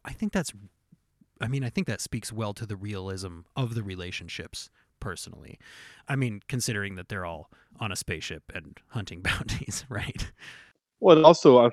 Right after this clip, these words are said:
Speaker 2: think, goes to just some of the, the, the good of, goodness of the acting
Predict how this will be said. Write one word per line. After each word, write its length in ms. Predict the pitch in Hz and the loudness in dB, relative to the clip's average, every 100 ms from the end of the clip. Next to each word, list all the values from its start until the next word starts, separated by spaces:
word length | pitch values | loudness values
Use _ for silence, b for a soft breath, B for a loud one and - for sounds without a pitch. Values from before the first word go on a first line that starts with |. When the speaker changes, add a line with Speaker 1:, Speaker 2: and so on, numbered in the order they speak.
| - | 2
Speaker 2:
think, 200 | 131 107 | -6 6
goes 260 | 123 117 - | 8 8 4
to 380 | 123 110 107 - _ _ _ | 2 2 2 -4 _ _ _
just 220 | - 117 - | -4 -4 2
some 160 | 127 | 4
of 80 | 104 | 6
the, 240 | 101 95 101 | 4 2 0
the, 180 | 104 98 - | -4 -6 -2
the 140 | 120 | 2
good 180 | 107 165 | 8 8
of, 320 | 139 110 113 | 8 2 8
goodness 340 | 185 185 180 151 | 10 10 8 6
of 100 | 123 | 4
the 140 | 120 | 2
acting 460 | 113 120 - 80 | 2 0 0 -12